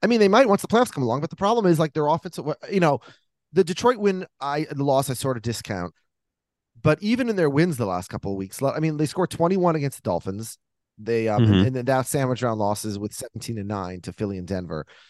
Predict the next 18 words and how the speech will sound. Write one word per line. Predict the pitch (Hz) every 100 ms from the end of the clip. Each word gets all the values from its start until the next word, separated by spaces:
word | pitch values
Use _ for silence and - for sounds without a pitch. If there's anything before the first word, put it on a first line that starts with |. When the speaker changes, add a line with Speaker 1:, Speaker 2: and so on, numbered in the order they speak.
| _ _
Speaker 1:
Um, | 113 117 113 113 _ _ _ _ _ _
they, | 147 151
they | 151 160
just, | 214 - _ _ _ _ _ _ - - _ -
the, | 139
the, | 190 139 156
who | 240
do | 254
you |
trust | - - 247
other | 160 156
than | 160
Travis | 170 139
Kelce? | 220 240 - - - _ _ _ _ _ -
Speaker 2:
Oh, | 143
speaking | - 202 190
of, | 104 -
uh, | 110 101